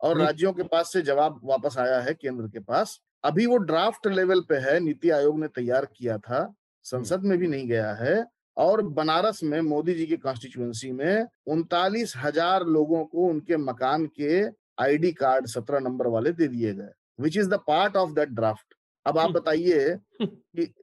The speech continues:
Speaker 1: एक बिल जिसका ड्राफ्ट अभी सर्कुलेट ही हो रहा है, वो, वो बिल कानून के रूप में वहां पे लागू भी हो गया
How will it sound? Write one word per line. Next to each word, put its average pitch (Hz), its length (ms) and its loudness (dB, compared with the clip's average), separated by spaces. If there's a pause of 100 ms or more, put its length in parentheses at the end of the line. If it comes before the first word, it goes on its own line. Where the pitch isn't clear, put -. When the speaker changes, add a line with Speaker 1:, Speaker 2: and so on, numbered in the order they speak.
Speaker 1:
एक 185 240 0
बिल 196 340 0
जिसका 180 320 0
ड्राफ्ट 170 380 0
अभी 214 140 0
सर्कुलेट 196 520 0
ही 269 100 0
हो 208 140 4
रहा 147 260 2
है, 147 220 2 (400)
वो, 175 60 2
वो 190 260 2
बिल 208 220 0
कानून 208 440 0
के 226 140 4
रूप 233 220 -2
में 226 120 2
वहां 214 200 4
पे 226 100 2
लागू 208 320 2
भी 233 100 2
हो 156 140 4
गया 110 260 -2